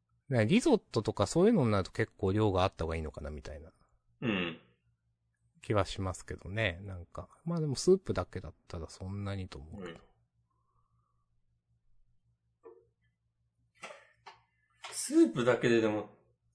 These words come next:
Speaker 2: 足りるのかな？
Speaker 1: そう、それを、他に何を食べるかというか。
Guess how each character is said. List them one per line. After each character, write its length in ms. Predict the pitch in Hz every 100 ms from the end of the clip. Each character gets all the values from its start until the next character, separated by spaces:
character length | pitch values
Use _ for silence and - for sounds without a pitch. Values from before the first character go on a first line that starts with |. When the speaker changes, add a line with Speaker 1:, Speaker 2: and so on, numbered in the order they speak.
| -
Speaker 2:
足 220 | - -
り 140 | 185
る 120 | 190 -
の 60 | 139
か 160 | 104
な？ 100 | 82 80 73 71 76 - _ _ _ _ _
Speaker 1:
そ 180 | - 123
う、 40 |
そ 160 | 110 127
れ 60 | 156
を、 320 | 202 202 - _ - _ _
他 280 | - 139 175
に 140 | 185 170
何 260 | 123 127
を 120 | 131 127
食 120 | 131
べ 100 | 123
る 80 | 101
か 140 | -
と 140 | - -
い 60 |
う 80 | -
か。 200 | - -